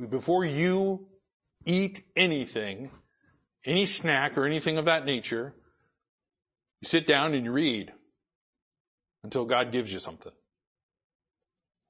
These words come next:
Well, that could be a while. It could be. You know what happens?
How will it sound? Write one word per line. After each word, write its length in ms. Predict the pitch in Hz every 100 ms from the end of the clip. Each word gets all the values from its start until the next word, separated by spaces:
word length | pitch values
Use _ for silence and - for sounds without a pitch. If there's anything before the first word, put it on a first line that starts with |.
| _ _ _ _
Well, 100 | -
that 120 | 104 117
could 120 | 117
be 120 | 143
a 60 | 110
while. 360 | 82 - - _ _ _ _ _ _ _ _ _ _ _ _ _ _ _ _ _ _ _ _ _ _ -
It 240 | 101 -
could 280 | - 127 131
be. 320 | 135 208 - - _ _ _ _ _ _ _ _ _ _ _ _ _ _ _ _ _ _ _ _ _ _ _ _ _ _ _ _ _ _ _ -
You 140 | 117
know 80 | 123
what 160 | 127
happens? 500 | 131 139 175 185 -